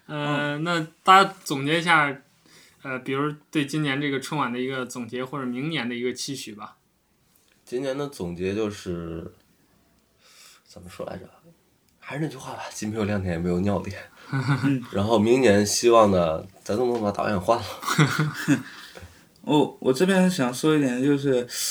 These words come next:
Speaker 2: 呃，我希望就是咱们每一年的这个必吐槽的项目哈，就是我们，
Speaker 1: 嗯。
Speaker 2: 我们这个 Nick Talk 的这个，呃，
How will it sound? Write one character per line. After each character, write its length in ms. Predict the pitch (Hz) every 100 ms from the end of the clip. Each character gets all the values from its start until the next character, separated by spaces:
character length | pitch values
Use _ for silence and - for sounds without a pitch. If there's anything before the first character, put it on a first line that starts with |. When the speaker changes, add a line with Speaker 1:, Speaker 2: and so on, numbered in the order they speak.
| -
Speaker 2:
呃， 280 | 123 123 113
我 200 | 117 123
希 260 | - 156
望 240 | 165 156 135
就 80 | 139
是 160 | 135
咱 220 | 123 123
们 120 | 147 151
每 240 | 135 123
一 180 | 120 151
年 180 | 135 131
的 100 | 131
这 160 | 139
个 460 | 131 120 117 - - _ _ _
必 180 | - 185
吐 200 | - -
槽 180 | 117 127
的 80 | 135
项 240 | 135 151
目 120 | 127
哈， 340 | 123 131 117 113 -
就 100 | 156
是 60 |
我 180 | 147 123
们， 220 | 127 156
Speaker 1:
嗯。 40 | -
Speaker 2:
我 100 | 120
们 100 | 156
这 80 |
个 60 | 175
Nick 160 | 185 190
Talk 280 | 190 175
的 80 | 135
这 120 | 139
个， 200 | 135 127 120 - - - -
呃， 360 | 120 110 110